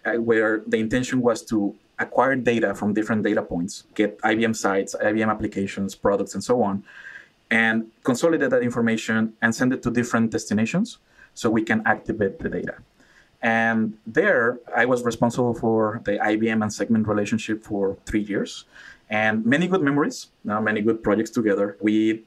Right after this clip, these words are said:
did, like, the biggest protocols implementation together, just as one example. And also to, to share how big this was, we manage within the platform more than one hundred and thirty products, more than five hundred sources,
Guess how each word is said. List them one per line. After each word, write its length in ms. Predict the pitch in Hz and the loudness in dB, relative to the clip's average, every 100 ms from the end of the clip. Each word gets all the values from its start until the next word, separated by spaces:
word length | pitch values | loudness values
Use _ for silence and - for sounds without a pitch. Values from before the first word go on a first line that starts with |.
| 120 | -2
did, 300 | 117 110 - _ | 0 0 -4 _
like, 260 | 110 98 - | -2 -2 -2
the 140 | 110 | -4
biggest 420 | 104 113 117 - | 0 0 0 0
protocols 380 | - 113 113 107 | -2 0 -2 -2
implementation 640 | 101 98 98 101 101 - 110 | -2 -2 -2 -2 -4 -4 -4
together, 240 | 117 120 | 0 0
just 160 | 113 113 | 0 0
as 180 | 107 | -2
one 200 | 104 104 | -6 -4
example. 500 | 101 - 101 139 208 - - - - | -4 -4 -2 -2 -2 -6 -20 -10 -2
And 120 | 120 | 2
also 200 | 131 151 | 2 0
to, 140 | 131 | -4
to 180 | - 120 | -4 -4
share 320 | - 120 120 113 - | 0 2 2 -2 -10
how 220 | - 117 | -2 0
big 300 | 113 113 135 | 2 0 0
this 180 | 127 107 | -2 -2
was, 380 | 101 98 98 - | 0 0 -2 -2
we 120 | 120 | 0
manage 580 | 117 113 135 117 110 - - | 2 2 0 -2 -4 -8 -4
within 220 | 117 110 | 0 0
the 60 | |
platform 420 | - 107 107 113 110 | 0 0 0 0 2
more 180 | 110 | 2
than 160 | 110 113 | 2 2
one 140 | 107 | 0
hundred 200 | 107 101 | 0 -2
and 140 | 104 98 | -2 0
thirty 220 | 101 107 | 0 0
products, 380 | 120 127 170 - | 0 0 -2 -4
more 200 | 101 - | -2 0
than 260 | 113 110 | 2 0
five 200 | 104 107 | 2 0
hundred 260 | 107 110 110 | 2 0 -2
sources, 540 | - - - 156 160 | -2 -2 -2 -4 -4